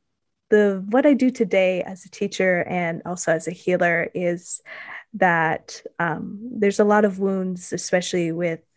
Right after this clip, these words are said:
um, people when it comes to either learning English or learning Choctaw or learning both. Um, and it's a difficult process. It, a lot of it,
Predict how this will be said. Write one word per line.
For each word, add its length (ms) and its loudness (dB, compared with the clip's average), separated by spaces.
um, 420 -6
people 320 0
when 160 -2
it 100 -6
comes 380 -4
to 260 -4
either 280 -4
learning 260 -4
English 440 2
or 80 -6
learning 340 -6
Choctaw 580 -2
or 140 -4
learning 320 -10
both. 400 -4
Um, 420 2
and 160 2
it's 160 0
a 40 6
difficult 500 4
process. 560 -2
It, 180 -6
a 120 -2
lot 240 0
of 100 0
it, 440 0